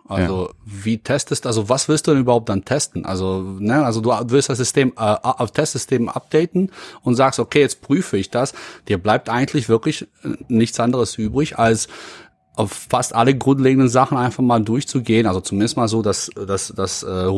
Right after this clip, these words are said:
Speaker 1: also das Wichtigste, ne? Kann ich was in Warenkorb legen? Kann ich das irgendwie im Checkout irgendwie auschecken? Kann ich dann vielleicht hier und da was machen? <laughs> Formular von mir aus abschicken? Funktioniert das alles noch?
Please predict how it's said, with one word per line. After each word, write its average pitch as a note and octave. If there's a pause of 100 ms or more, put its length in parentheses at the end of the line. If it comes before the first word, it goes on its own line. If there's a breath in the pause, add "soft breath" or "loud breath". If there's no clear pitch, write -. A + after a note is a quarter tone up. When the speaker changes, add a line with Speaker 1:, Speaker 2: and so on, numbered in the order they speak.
(180)
Speaker 1:
also F2+
das -
Wichtigste, -
ne? A2
Kann A2+
ich G#2+
was G#2+
in G2+
Warenkorb G2
legen? A2
Kann G#2
ich G2+
das -
irgendwie G2
im F#2+
Checkout A#2+
irgendwie A2
auschecken? G#2+
Kann G#2+
ich G#2
dann G#2
vielleicht G2+
hier G#2+
und G#2
da G2+
was F#2+
machen? A#2
<laughs> -
Formular A#2+
von A2+
mir A#2
aus A#2
abschicken? A2+
Funktioniert A2+
das G2
alles G2
noch? A#2+